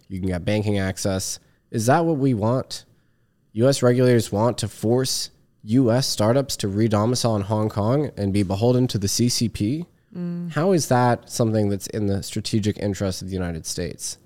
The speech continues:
Speaker 2: Yeah.
Speaker 1: So, I mean, a less extreme example would be U A E is now a bit of a destination, certainly Dubai,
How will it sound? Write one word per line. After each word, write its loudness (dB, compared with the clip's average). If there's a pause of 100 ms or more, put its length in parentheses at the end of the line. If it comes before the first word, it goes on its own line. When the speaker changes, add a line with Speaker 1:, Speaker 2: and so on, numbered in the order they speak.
(160)
Speaker 2:
Yeah. -8 (120)
Speaker 1:
So, 0
I 6
mean, 6
a 0
less 4
extreme 0
example 0
would -4
be -4
U -4
A -4
E 0
is -8
now -2
a -2
bit -4
of -4
a -8
destination, -2 (360)
certainly -2
Dubai, 2